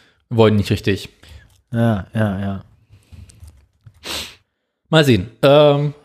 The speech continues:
Speaker 1: wenn mal wieder Geld übrig ist, werde ich wahrscheinlich die zwanzig Euro für neue Zündkerzen investieren. Und dann mal gucken, ob das hilft.
Speaker 2: Apropos Geld übrig, was macht die, was macht die Arbeit? Musst du langsam wieder hin, oder?
Speaker 1: Ich war heute wieder da.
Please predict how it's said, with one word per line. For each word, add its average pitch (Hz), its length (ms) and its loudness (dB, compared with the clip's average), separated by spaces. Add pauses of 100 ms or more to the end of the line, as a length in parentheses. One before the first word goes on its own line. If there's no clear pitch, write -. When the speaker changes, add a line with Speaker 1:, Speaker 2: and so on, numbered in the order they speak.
(120)
Speaker 1:
wenn 139 120 2
mal 160 100 4
wieder 151 160 4
Geld 127 220 0
übrig 170 200 -8
ist, 160 160 -10
werde 143 140 0
ich 135 80 -8
wahrscheinlich 143 260 -2
die 139 80 -8
zwanzig 139 380 -2
Euro 131 180 0
für 135 120 0
neue 120 160 4
Zündkerzen 151 440 -2
investieren. 160 480 0 (2500)
Und 131 180 0
dann 131 80 2
mal 127 100 0
gucken, 139 200 -4
ob - 60 -8
das - 160 -4
hilft. 104 260 -2 (880)
Speaker 2:
Apropos 175 380 2
Geld 156 240 2
übrig, 123 320 0
was 143 120 -2
macht 151 220 0
die, 127 80 2
was 123 120 0
macht 147 180 0
die 143 100 0
Arbeit? 107 320 0
Musst 127 260 -4
du 156 40 0
langsam 139 260 0
wieder 123 120 0
hin, 160 220 2
oder? 117 280 -4 (420)
Speaker 1:
Ich - 160 -4
war 90 80 2
heute 107 200 2
wieder 208 140 4
da. 135 380 0